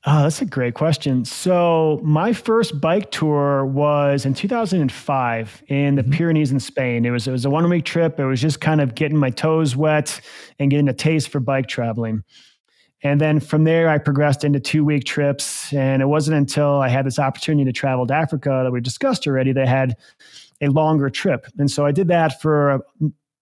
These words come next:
Speaker 1: off and on for the better part of two years and came
Speaker 2: Okay.
Speaker 1: back, sort of plugged back into life. And then flash forward to twenty twenty-two, that's at the top of the Annapurna circuit in Nepal,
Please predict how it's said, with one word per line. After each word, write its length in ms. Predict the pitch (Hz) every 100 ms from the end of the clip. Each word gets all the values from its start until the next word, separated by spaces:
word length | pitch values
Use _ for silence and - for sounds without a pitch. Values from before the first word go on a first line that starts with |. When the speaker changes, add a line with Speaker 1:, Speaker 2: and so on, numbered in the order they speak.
| -
Speaker 1:
off 220 | 175 180
and 80 | 170
on 220 | 160 151
for 380 | - 151 139 135 -
the 80 | 156
better 140 | 170
part 200 | 156 147
of 100 | -
two 240 | - 165
years 540 | 143 127 135 120 110 123
and 120 | 120
came 180 | 127 123
Speaker 2:
Okay. 100 | 117
Speaker 1:
back, 300 | 120 101 - - - - - - _ -
sort 180 | - 156
of 80 |
plugged 240 | - 170 151
back 260 | 147 139
into 300 | 151 139 139
life. 480 | 139 135 131 120 - 156
And 160 | 139
then 260 | 139 135 131
flash 420 | - 143 139 -
forward 500 | - 214 202 160 139
to 420 | - 147 139 135 127
twenty 540 | - 156 151 151 147
twenty-two, 920 | - 151 147 135 - - 254 143 123 104 _ _ _ _ -
that's 200 | 135 180
at 80 | 170
the 80 |
top 400 | 147 143 151 151 -
of 100 | 123
the 100 | 127
Annapurna 640 | 131 135 123 - 147 147
circuit 380 | - 120 110 -
in 180 | 127 117
Nepal, 600 | 110 - 113 107 107